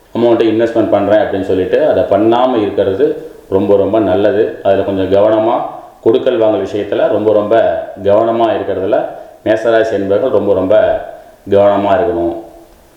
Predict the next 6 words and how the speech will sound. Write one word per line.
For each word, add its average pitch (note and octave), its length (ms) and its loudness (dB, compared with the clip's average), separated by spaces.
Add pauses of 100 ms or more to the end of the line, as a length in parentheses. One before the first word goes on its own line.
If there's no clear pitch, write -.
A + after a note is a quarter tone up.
(220)
இந்த G#2 140 2 (100)
ஆண்டை A#2+ 180 0 (120)
பொறுத்தவரை G#2+ 420 2 (460)
மேசராசிக்கு G#2+ 720 0 (760)
எல்லா A2+ 220 4 (140)
விஷயத்திலுமே A#2+ 540 -2